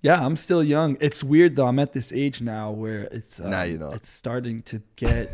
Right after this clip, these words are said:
Speaker 2: <laughs> No, you're not.
Speaker 1: Yeah, yeah, yeah, you're right. You're right.
Speaker 2: <laughs>
Speaker 1: You're right.
Speaker 2: Dude, I'm fucking
Speaker 1: But dude, I don't know.
Speaker 2: There is some hot fucking
Speaker 1: Now
Speaker 2: nineteen-year-old girls in the world.
Speaker 1: <sighs>
Speaker 2: Like, I'll just say that.
Speaker 1: Dude. Yeah. Oh, bro, there's hot girls everywhere.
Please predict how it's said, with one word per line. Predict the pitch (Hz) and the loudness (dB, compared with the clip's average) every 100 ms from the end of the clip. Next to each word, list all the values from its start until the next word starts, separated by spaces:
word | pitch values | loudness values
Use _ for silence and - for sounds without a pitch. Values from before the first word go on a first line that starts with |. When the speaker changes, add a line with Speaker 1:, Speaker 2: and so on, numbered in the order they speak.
| - - | -12 -16
Speaker 2:
<laughs> | - | -8
No, | 370 - | -4 -4
you're | - | -4
not. | 120 98 95 87 107 139 | -4 -4 -4 -8 -10 -6
Speaker 1:
Yeah, | 139 160 156 131 | -4 -2 -4 -4
yeah, | 135 - | -4 -4
yeah, | 135 123 | -4 -2
you're | 127 | -2
right. | 127 117 117 | -2 -2 -4
You're | 143 143 | -2 0
right. | 123 117 | 0 2
Speaker 2:
<laughs> | |
Speaker 1:
You're | 381 | 2
right. | 123 - | 2 2
Speaker 2:
Dude, | 208 | 2
I'm | 143 151 | 2 0
fucking | 302 - 151 | 0 2 2
Speaker 1:
But | 127 | 4
dude, | 160 180 156 - | 6 8 6 4
I | 147 | -2
don't | 165 | 0
know. | 147 147 139 117 | 2 2 2 0
Speaker 2:
There | - 156 | 2 4
is | 196 202 | 6 4
some | - 196 127 | 2 -2 0
hot | 107 123 127 135 127 - _ | -4 2 4 6 4 -2 _
fucking | - 127 117 170 | -8 0 2 4
Speaker 1:
Now | 175 160 | 4 4
Speaker 2:
nineteen-year-old | 104 104 - 104 104 98 95 98 | 2 0 0 -2 -2 -4 -4 -6
girls | 98 92 92 98 | -6 -6 -6 -8
in | 101 | -10
the | 95 | -8
world. | 95 92 | -8 -6
Speaker 1:
<sighs> | 120 | -6
Speaker 2:
Like, | 85 92 127 | -6 -10 -6
I'll | 92 95 | -2 -2
just | 95 104 - | -2 -8 -6
say | 104 92 | -6 -4
that. | 90 76 67 | -6 -8 -10
Speaker 1:
Dude. | 73 - _ - - _ - _ - _ _ _ _ _ _ _ - | -14 -18 _ -20 -20 _ -20 _ -20 _ _ _ _ _ _ _ -14
Yeah. | 107 78 | -12 -12
Oh, | 117 104 71 _ | -10 -10 -12 _
bro, | 101 92 | -12 -6
there's | 143 - | -6 -8
hot | - 120 - | -10 -12 -10
girls | 107 104 - - | -12 -12 -14 -12
everywhere. | 98 - 76 73 76 | -12 -10 -14 -12 -14